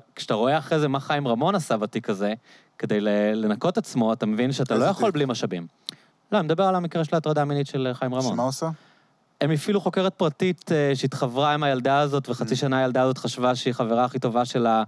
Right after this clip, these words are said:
Speaker 2: מהמם.
Speaker 1: רק כדי להקליט אותה, אומרת שזה לא קרה
Speaker 2: מהמם.
Speaker 1: ב-, שהיא קורה בבר. כלומר, אתה מתעסק עם אנשים, אתה
Speaker 2: אבל
Speaker 1: יודע,
Speaker 2: זה, זה,
Speaker 1: עם, עם
Speaker 2: זה התיק
Speaker 1: חיות, אתה לא
Speaker 2: הפלילי,
Speaker 1: יכול
Speaker 2: זה
Speaker 1: לבוא
Speaker 2: התיק
Speaker 1: לראש
Speaker 2: הפ-,
Speaker 1: הממשלה
Speaker 2: שנייה, שנייה, שנייה, זה
Speaker 1: ולהגיד,
Speaker 2: התיק הפ-,
Speaker 1: "מה
Speaker 2: רגע.
Speaker 1: הבעיה? אני אחקור אותו עם אותו
Speaker 2: זה התיק
Speaker 1: צוות
Speaker 2: הפ-,
Speaker 1: שחוקר."
Speaker 2: זה התיק הפלילי שאתה מדבר עליו?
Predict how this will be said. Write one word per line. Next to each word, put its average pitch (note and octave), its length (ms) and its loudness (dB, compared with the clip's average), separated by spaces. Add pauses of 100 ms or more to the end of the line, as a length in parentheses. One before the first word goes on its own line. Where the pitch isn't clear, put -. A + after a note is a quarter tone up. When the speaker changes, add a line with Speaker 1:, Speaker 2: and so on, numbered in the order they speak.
(120)
Speaker 2:
מהמם. A2+ 200 -8 (180)
Speaker 1:
רק A2+ 160 0
כדי B2 200 0
להקליט A#2+ 400 0
אותה, C3+ 180 0
אומרת B2 380 2
שזה A2+ 520 2
לא A#2+ 140 0
קרה A#2+ 440 2
Speaker 2:
מהמם. A#2 140 2
Speaker 1:
ב-, A2+ 380 2
שהיא B2 180 -8
קורה A#2+ 220 2
בבר. B2 340 2
כלומר, B2 200 -2 (380)
אתה C3 100 -4
מתעסק C#3 320 -2
עם C4+ 80 2
אנשים, B3+ 340 0 (220)
אתה - 80 -4
Speaker 2:
אבל - 20 0
Speaker 1:
יודע, D3+ 320 2
Speaker 2:
זה, C#3 80 -8
זה, C3+ 240 -2
Speaker 1:
עם, C3 60 -2
עם F3+ 80 2
Speaker 2:
זה D#3 200 -2
התיק A#3+ 120 4
Speaker 1:
חיות, - 140 2
אתה D3+ 140 0
לא D3+ 60 2
Speaker 2:
הפלילי, A#3 120 2
Speaker 1:
יכול D4 160 2
Speaker 2:
זה D3 60 2
Speaker 1:
לבוא D#3 240 2
Speaker 2:
התיק G3 120 4
Speaker 1:
לראש F#3 180 2
Speaker 2:
הפ-, G3 60 2
Speaker 1:
הממשלה D#3 260 0
Speaker 2:
שנייה, F#3+ 220 4
שנייה, F#3 180 2
שנייה, C#3 280 -4
זה G#2 140 -2
Speaker 1:
ולהגיד, C#3 220 2
Speaker 2:
התיק E3 80 0
הפ-, D#3+ 40 -6
Speaker 1:
"מה D#3+ 120 2
Speaker 2:
רגע. D3 80 0
Speaker 1:
הבעיה? D3+ 260 4
אני C#3 100 -2
אחקור C#3 240 0
אותו D3+ 120 2
עם C#3 60 2
אותו C#3 140 0
Speaker 2:
זה D3+ 60 4
התיק D#3 140 0
Speaker 1:
צוות D3 160 0
Speaker 2:
הפ-, - 40 -6
Speaker 1:
שחוקר." C#3+ 140 0
Speaker 2:
זה C3 160 2
התיק C3 220 0
הפלילי C3+ 340 -2
שאתה G3+ 120 -6
מדבר G3 260 0
עליו? G#3+ 180 0